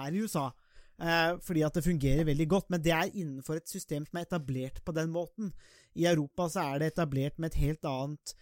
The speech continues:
hierarki og, og, og, og ligasystem. Og det som også, man skal også ha med her, er jo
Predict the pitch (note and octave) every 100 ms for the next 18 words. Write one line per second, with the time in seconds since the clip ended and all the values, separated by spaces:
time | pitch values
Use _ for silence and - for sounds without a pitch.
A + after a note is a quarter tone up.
0 | _ _ - D#3+ D#3 D#3+ - - D#3 G#3+
1 | G#3+ E3 E3 E3+ D3 D3+ D#3 D3 D3+ D3+
2 | D3 D3+ - D3 C3 B2+ C#3+ F3 - G3+
3 | C4+ A3 - - _ _ _ _ F3+ D#3
4 | D#3 E3+ D3+ - E3+ E3 E3 G3+ D#3 -
5 | F3+ E3 C3 C3 G3+ B3 D3+